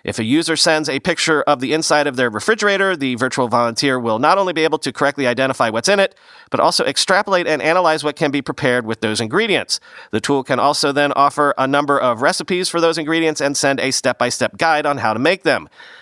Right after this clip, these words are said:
But the video accompanying the description is more illuminating. By the way, click on the link because the video is in the piece. In it, Be My Eyes user Lucy shows the app helping her with a bunch of things live.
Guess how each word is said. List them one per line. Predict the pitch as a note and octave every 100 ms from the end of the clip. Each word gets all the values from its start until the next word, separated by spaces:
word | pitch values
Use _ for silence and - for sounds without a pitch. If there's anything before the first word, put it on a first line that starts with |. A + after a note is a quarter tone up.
| -
But | D#3 E3
the | F3
video | D#3 G3+ C4+ C4
accompanying | D#3 - G#3 G3+ F3+ D3
the | D#3
description | D3 - F3+ - D#3 C#3+ _ -
is | D#3
more | D3+ D#3+
illuminating. | C3 D3+ G#3+ F#3+ C#3 G#2 - _ _
By | A2+
the | A2+
way, | G#2+ F#2 - _
click | - B2 A2+
on | G#2+
the | G2+
link | G2+ F#2
because | - F#2 F#2+ F2
the | F2+
video | G2 F#2+ F2+ F#2
is | F#2 E2 -
in | F#2+
the | F2
piece. | - G#2 F#2 - - - - - - _
In | G#3 B3
it, | F3+ - _ _ -
Be | G#2 G3+
My | A3+ G3+ E3
Eyes | E3+ F#3 F3+
user | F3 D3+ C3+
Lucy | C3+ A3 - C#3+
shows | - D3+ D3+ C3+
the | C#3
app | C#3 -
helping | - D#3+ F3+
her | F3
with | E3+ D#3
a | C#3+
bunch | B2+ B2
of | C3+
things | - A2+ A#2 -
live. | B2 F3+ G#3 C#3 F#2